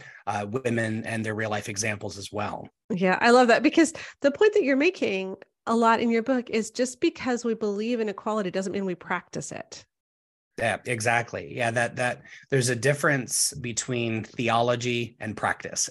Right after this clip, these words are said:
Speaker 1: And
Speaker 2: Mm-hmm.
Speaker 1: sometimes in egalitarian spaces, I found we almost use the, the theology as a cover or as kind of, "Well, I've, I've checked off that box. Women can be
Speaker 2: Mm-hmm.
Speaker 1: pastors. That's great." And we often ignore the ways in which we actually,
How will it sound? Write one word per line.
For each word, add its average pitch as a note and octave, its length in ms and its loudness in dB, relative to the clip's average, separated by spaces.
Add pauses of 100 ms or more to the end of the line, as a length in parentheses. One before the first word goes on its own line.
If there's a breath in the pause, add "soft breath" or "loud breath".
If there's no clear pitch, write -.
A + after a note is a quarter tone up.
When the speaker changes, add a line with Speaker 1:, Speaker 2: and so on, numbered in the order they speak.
Speaker 1:
And A#2+ 260 2
Speaker 2:
Mm-hmm. F3 380 4 (100)
Speaker 1:
sometimes B2 920 0
in A2+ 520 -4
egalitarian C3 840 0
spaces, G#2+ 480 -4
I G#2+ 80 -4
found A2 560 -4
we B2+ 380 -6
almost C3+ 360 -2
use C3 560 0 (400 loud breath)
the, A#2+ 320 0
the A#2+ 120 -6
theology A#2+ 920 2
as A#2 180 -2
a G2+ 80 -4
cover A#2+ 640 -2
or A#2+ 100 -2
as A#2 220 0
kind C3 180 -2
of, A#2 160 -4
"Well, A#2+ 260 -2
I've, A#2 260 -6
I've - 180 -6
checked D3 300 0
off B2 220 2
that A2 220 -2
box. - 260 -6
Women C#3 240 4
can C#3 140 0
be G3+ 80 4
Speaker 2:
Mm-hmm. F3 160 -4
Speaker 1:
pastors. - 320 -14
That's A2+ 160 -6
great." A2 360 -8 (340 loud breath)
And B2+ 520 0
we B2+ 280 -2
often B2+ 380 0
ignore A#2+ 600 0
the A2+ 120 -8
ways A#2 280 -4
in A#2+ 80 -4
which A2+ 240 -6
we A2 140 -4
actually, A2 400 -4